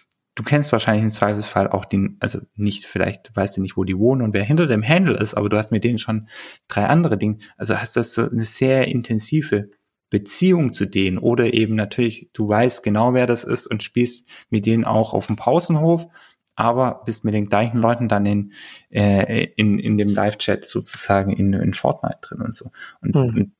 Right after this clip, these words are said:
Speaker 1: und diese, das wird halt spannend, weil ich finde, das sind ja immer auch so,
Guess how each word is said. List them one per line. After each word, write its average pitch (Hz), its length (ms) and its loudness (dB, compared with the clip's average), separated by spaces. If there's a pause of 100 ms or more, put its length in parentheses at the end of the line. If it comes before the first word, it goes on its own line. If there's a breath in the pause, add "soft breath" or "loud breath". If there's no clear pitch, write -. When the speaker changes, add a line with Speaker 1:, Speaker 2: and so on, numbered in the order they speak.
(240)
Speaker 1:
und - 180 -6 (160)
diese, 127 340 2 (1000 loud breath)
das - 260 -2
wird - 160 -2
halt 104 140 0
spannend, 135 520 0
weil 113 200 2
ich 107 100 -2
finde, 113 300 0
das 110 180 -2
sind 113 140 2
ja 110 140 2
immer 110 400 0
auch 107 140 -2
so, 104 400 -2